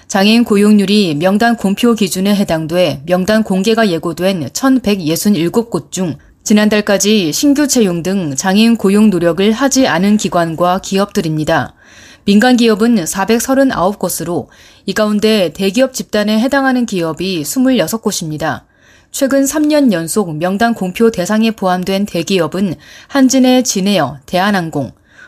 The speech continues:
코오롱의 코오롱 생명과학, 코오롱 글로벌, 대림의 삼 호 고려개발 등 열 곳입니다. 명단 공개 대상 민간 기업 가운데 사업장 규모별로는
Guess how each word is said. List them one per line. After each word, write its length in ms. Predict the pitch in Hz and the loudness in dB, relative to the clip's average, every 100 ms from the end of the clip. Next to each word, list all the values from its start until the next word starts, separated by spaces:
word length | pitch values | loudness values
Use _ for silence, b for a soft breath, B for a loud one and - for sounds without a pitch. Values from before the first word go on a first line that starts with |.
| b | b
코오롱의 760 | - 285 277 247 226 220 147 | -2 2 4 4 4 2 -2
코오롱 440 | - 294 277 269 262 | -2 2 2 4 2
생명과학, 840 | 311 285 285 269 196 175 123 - _ | 2 2 2 0 -2 -2 -4 -8 _
코오롱 420 | - 254 247 247 240 | -2 2 4 2 0
글로벌, 520 | 196 175 202 139 98 b b b b | -2 -2 0 -2 -6 b b b b
대림의 580 | - 185 190 202 208 165 | -2 0 2 2 2 0
삼 260 | - 262 240 | 0 2 4
호 240 | 160 143 | 2 -2
고려개발 600 | - 190 202 190 165 170 | -2 0 2 0 0 -2
등 240 | 170 196 139 | -2 -2 -2
열 140 | 160 | -2
곳입니다. 720 | 180 240 - 160 147 123 135 - b b b b b | 0 0 0 -4 -4 -4 -6 -16 b b b b b
명단 360 | 190 214 254 254 | 2 4 4 4
공개 320 | 208 208 247 | 4 2 2
대상 440 | 208 185 214 208 | 2 2 2 2
민간 320 | 185 220 254 | 2 2 2
기업 260 | 226 240 233 | 2 0 0
가운데 580 | 190 175 165 180 190 160 | -2 -2 -2 0 0 -2
사업장 560 | - 277 269 - 247 240 | -2 0 0 2 0 0
규모별로는 800 | 190 190 208 175 156 156 190 | 0 0 2 0 0 -2 -4